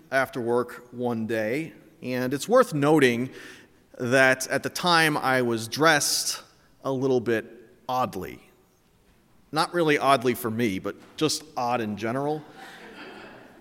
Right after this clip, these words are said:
And I was wearing, uh, I was wearing a black suit, cowboy boots. My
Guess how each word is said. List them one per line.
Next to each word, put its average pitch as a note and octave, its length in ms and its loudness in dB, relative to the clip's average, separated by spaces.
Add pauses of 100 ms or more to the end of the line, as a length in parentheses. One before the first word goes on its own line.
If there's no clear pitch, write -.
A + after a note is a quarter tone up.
(380)
And D3 260 2
I D3 120 8
was D3+ 180 4
wearing, F3 400 8
uh, D3 80 10
I C3 220 10
was C#3+ 100 2
wearing E3+ 160 4
a C#3 40 4
black F3 280 8
suit, E3 400 6 (680)
cowboy B2+ 380 4
boots. B2+ 600 0 (500)
My A2 520 -4